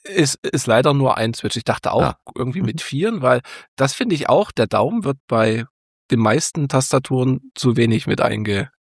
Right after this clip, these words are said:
Speaker 1: eingebunden.
Speaker 2: Jo.
Speaker 1: Ich finde, Wooting, die haben jetzt,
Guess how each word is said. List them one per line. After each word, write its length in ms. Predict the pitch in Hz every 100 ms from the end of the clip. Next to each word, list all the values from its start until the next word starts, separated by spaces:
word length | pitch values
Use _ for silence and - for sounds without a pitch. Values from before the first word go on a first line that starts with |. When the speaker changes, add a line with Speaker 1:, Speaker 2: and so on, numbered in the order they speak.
| _ _ _ _ _ _ _ _ _ _ -
Speaker 1:
eingebunden. 760 | 104 113 110 113 107 - 131 _ _ _ _ _ -
Speaker 2:
Jo. 240 | 123 - -
Speaker 1:
Ich 120 | - -
finde, 260 | 117 110
Wooting, 300 | 143 190 175
die 180 | 143 123
haben 160 | 127 139
jetzt, 280 | 135 -